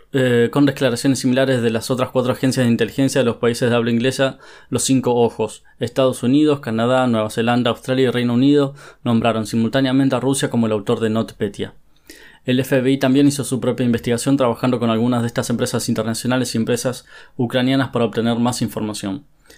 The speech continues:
Aún hoy no tenemos idea de lo que encontró el F B I en su investigación, pero Andy Greenberg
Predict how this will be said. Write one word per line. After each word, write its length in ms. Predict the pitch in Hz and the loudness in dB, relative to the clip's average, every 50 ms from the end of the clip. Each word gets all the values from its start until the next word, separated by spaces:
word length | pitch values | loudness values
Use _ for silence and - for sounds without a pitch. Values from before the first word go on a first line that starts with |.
| _ _ - | _ _ -4
Aún 220 | - 127 135 143 | 0 2 4 4
hoy 160 | 151 156 156 | 4 4 4
no 140 | 156 147 151 | 4 4 2
tenemos 320 | 143 147 143 143 139 143 - | 2 2 2 2 2 2 2
idea 140 | 135 135 | 2 2
de 80 | 135 131 | 2 2
lo 100 | 120 117 | 0 -2
que 80 | - 123 | -2 -2
encontró 240 | 117 120 104 127 | -2 -2 0 0
el 80 | 127 127 | 0 0
F 220 | 123 120 - 120 | 0 -2 -2 -2
B 80 | 117 123 | 0 0
I 40 | 127 | 0
en 100 | 127 120 | -2 -2
su 180 | 117 117 113 113 | -2 -2 -2 -2
investigación, 680 | 110 110 110 - - 117 120 113 - - 143 135 113 | -2 -2 -4 -4 -4 -4 -4 -2 -2 0 0 0 0
pero 180 | - 107 107 113 | -2 -2 -2 0
Andy 180 | 117 120 123 120 | 0 0 -2 -2
Greenberg 460 | 123 135 135 127 123 131 127 - | 0 0 0 2 0 0 -2 -4